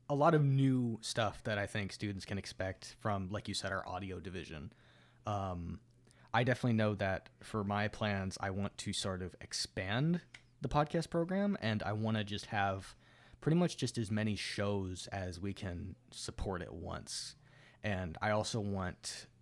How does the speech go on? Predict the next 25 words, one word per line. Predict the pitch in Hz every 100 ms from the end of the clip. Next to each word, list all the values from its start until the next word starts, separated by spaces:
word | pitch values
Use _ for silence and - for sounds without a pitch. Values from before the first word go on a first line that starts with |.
| -
to | - 92 90 87 -
make | 101 95
it | 98
so | -
that | 90 90 -
they're | 92
gonna | 95 92
be | 90
very, | 87 87 85
like, | 85 85 - - - - _ -
diverse | 101 92 - 98 -
in | 98
terms | - 87
of | 92
content, | - 90 95 143 139
in | -
terms | - 87 82
of | 87 78 - - _ _ - - - _ -
the | -
tone, | - - 107 110 117 127 135
in | 101
terms | - 90
of | 92
the |
people | - -